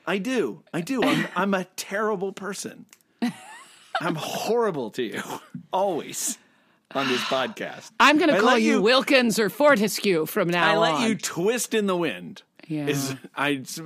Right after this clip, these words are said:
Speaker 1: it's
Speaker 2: Well, yeah,
Speaker 1: part
Speaker 2: the,
Speaker 1: of
Speaker 2: I mean, you were like, today you were like, "You must start the recording now." And I'm like, "Oh, okay,
Speaker 1: Yep.
Speaker 2: okay." And
Speaker 1: Yep.
Speaker 2: now I know
Speaker 1: I
Speaker 2: why, 'cause
Speaker 1: know.
Speaker 2: you needed to
Speaker 1: I'm
Speaker 2: talk about the
Speaker 1: terrible.
Speaker 2: headphones.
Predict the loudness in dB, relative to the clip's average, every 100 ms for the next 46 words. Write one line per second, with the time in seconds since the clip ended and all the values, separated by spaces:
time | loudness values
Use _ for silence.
0 | -6 -4 4 8 10 10 8 6 6 6
1 | 6 6 6 4 2 2 0 2 2 4
2 | 2 0 -4 -2 -4 -4 -2 0 0 -2
3 | 4 4 4 0 2 4 2 0 -2 0
4 | -2 -4 -4 -2 2 4 4 4 4 2
5 | 0 0 2 4 6 6 6 6 6 6
6 | 4 4 4 6 6 6 6 8 6 6
7 | 6 8 10 8 6 2 2 2 2 2
8 | 4 4 6 4 6 4 6 6 4 0
9 | 0 -2